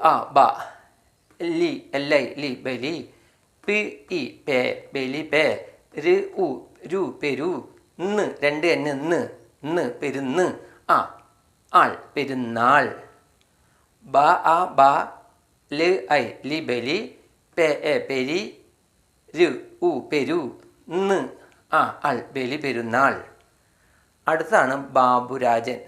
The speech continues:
നോക്ക്, ബ ആ ബ, ബ ഉ ബു, ര ആ രാ, ജ അൻ, ബാബുരാജൻ. പേര് ല്ലേ ബാബുരാജൻ.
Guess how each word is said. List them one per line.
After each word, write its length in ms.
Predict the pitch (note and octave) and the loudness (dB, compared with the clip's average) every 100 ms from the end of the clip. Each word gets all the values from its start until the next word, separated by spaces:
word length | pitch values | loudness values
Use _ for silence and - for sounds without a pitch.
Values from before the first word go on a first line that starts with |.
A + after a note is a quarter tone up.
| - | -12
നോക്ക്, 280 | C3+ C3+ D3 D3 - - | -8 -4 -2 -2 -6 -14
ബ 120 | B2+ D3 D3+ C#3 | -4 -4 -2 2
ആ 80 | C#3 | 2
ബ, 120 | A#2 A#2 A2+ D3 - - _ _ - | 4 6 8 6 2 -10 _ _ -2
ബ 100 | D3 D#3 - | 0 0 -2
ഉ 100 | E3 C#3 | -4 -4
ബു, 240 | B2 C#3+ D#3+ G#3 - _ - | -4 -4 -2 -4 -10 _ -12
ര 100 | D3 D#3+ - D3+ | -6 -6 0 2
ആ 100 | D3 A2 | 4 2
രാ, 240 | A2+ A#2 B2+ C#3 E3 G3+ - - - | 2 4 6 8 8 4 -4 -20 -18
ജ 100 | B2+ D#3 F3 - - | 2 4 4 2 0
അൻ, 140 | D3 G2+ - | -2 -2 0
ബാബുരാജൻ. 760 | B2 B2+ B2+ D3 B2 A2+ C3+ A2+ - - _ _ F3 | 4 4 2 2 2 2 -2 -6 -10 -20 _ _ -2
പേര് 240 | E3 E3 - | -2 -2 -6
ല്ലേ 200 | E3 E3 | -4 2
ബാബുരാജൻ. 640 | B2+ B2+ C3 A#2+ B2 | 2 2 0 0 0